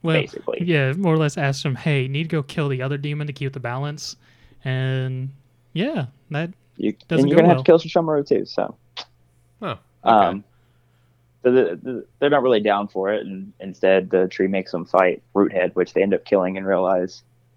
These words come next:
Speaker 2: Toa re-, realizes, like, "Oh shit, we killed Roothead. How am I gonna go back in time to the present day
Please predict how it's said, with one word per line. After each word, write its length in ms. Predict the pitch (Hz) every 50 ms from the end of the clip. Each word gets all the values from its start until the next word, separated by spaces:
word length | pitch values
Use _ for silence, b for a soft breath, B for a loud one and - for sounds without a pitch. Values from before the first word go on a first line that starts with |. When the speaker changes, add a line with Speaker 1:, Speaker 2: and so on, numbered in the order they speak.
| _ _ _
Speaker 2:
Toa 320 | - 107 104 104 101 95 - -
re-, 140 | - 101 - - _
realizes, 560 | - 107 98 95 95 95 95 98 101 98 98
like, 220 | 95 101 95 - - -
"Oh 180 | 92 92 92 -
shit, 300 | - - - 92 76 -
we 100 | 80 92
killed 420 | - - - 95 95 95 92 - - _ _ _ _ _ _
Roothead. 400 | 107 104 95 104 104 92 92 90 - _ _
How 360 | _ - - 98 95 98 98 98
am 120 | 101 98
I 40 | 98
gonna 120 | 98 98 101
go 80 | 95
back 280 | 92 98 98 90 - _ _ _ _ _ _ _ _ _ _ _ _ -
in 140 | 90 95 92
time 400 | - - 101 98 95 95 95 87 _
to 120 | - - 95
the 100 | 92 -
present 380 | - - 101 101 101 95 71 95
day 340 | 104 101 95 92 92 95